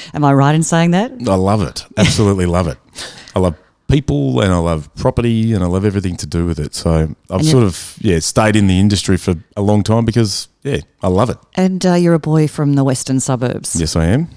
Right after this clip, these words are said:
Speaker 1: That you would have seen that area grow so much over the time.
Speaker 2: Oh, it's incredible, the change. I noticed it probably fifteen years ago when I,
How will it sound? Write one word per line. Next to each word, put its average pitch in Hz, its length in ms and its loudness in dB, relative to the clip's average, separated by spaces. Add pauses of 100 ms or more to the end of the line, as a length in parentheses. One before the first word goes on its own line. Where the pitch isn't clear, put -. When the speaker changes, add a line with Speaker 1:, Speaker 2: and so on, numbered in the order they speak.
(240)
Speaker 1:
That 143 200 -4
you 139 80 -2
would 143 100 0
have 139 80 -2
seen 135 360 2 (100)
that 139 260 2
area 127 300 4
grow 131 380 0
so 135 260 0
much 127 260 -2
over 131 160 -2
the 123 120 -2
time. 127 420 -2 (200)
Speaker 2:
Oh, 104 260 2
it's - 360 -6
incredible, 101 640 0
the 87 80 -2
change. 87 500 -2 (120)
I 95 80 2
noticed 120 380 4
it - 120 -2
probably 87 360 -2
fifteen 85 600 -2
years 85 200 0
ago 85 220 0
when 82 140 0
I, 82 80 0